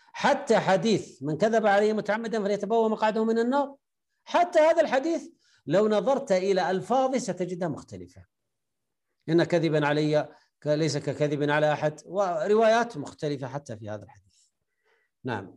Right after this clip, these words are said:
نبغى، آه، واحد يجيب لنا خمسة أحاديث متواترة، سواء تواتر لفظي أو تواتر معنوي. من، من يقول أنا لها؟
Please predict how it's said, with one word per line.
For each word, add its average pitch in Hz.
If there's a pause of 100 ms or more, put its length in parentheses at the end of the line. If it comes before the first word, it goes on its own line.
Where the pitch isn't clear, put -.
نبغى، 175
آه، 151
واحد 170
يجيب 147
لنا 165
خمسة 147
أحاديث 135
متواترة، 165 (380)
سواء 185
تواتر 165
لفظي 220
أو 196
تواتر 151 (260)
معنوي. 104 (1900)
من، 151 (800)
من 165
يقول 165
أنا 156
لها؟ 135